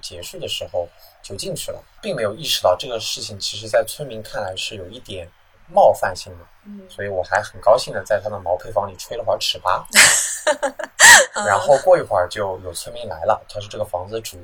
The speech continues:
Speaker 1: 人。那么我跟他交代了一下我的目的，只是想扎个帐篷睡一晚。
Speaker 2: 嗯。
Speaker 1: 他没说什么，
Speaker 2: 嗯。
Speaker 1: 他走了。然后过一会儿他报了警。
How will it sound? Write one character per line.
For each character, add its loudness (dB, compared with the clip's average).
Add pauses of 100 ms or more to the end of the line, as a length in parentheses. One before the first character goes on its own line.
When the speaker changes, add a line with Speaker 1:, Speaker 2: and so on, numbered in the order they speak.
Speaker 1:
人。 -16 (460)
那 -10
么 -6
我 -6
跟 -6
他 0
交 8
代 8
了 2
一 -10
下 -2
我 -4
的 -2
目 -10
的， -16
只 -10
是 -10
想 -8 (280)
扎 4
个 0
帐 0
篷 -14
睡 -8
一 -14
晚。 -12 (100)
Speaker 2:
嗯。 -8
Speaker 1:
他 -6
没 -8
说 2
什 -2
么， -16 (200)
Speaker 2:
嗯。 -6
Speaker 1:
他 0
走 0
了。 -12 (160)
然 -4
后 2 (200)
过 0
一 -2
会 -4
儿 -6
他 -4
报 8
了 2
警。 -16